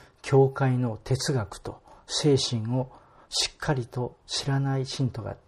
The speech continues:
大半です。それで、今年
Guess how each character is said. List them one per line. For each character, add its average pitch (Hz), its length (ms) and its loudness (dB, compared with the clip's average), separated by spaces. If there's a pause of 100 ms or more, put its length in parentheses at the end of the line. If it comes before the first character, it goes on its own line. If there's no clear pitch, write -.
(100)
大 113 200 -4
半 101 220 -4
で 104 100 -10
す。 - 320 -12 (720)
そ - 200 -4
れ 139 120 2
で、 151 280 -2 (440)
今 131 160 0
年 131 540 -2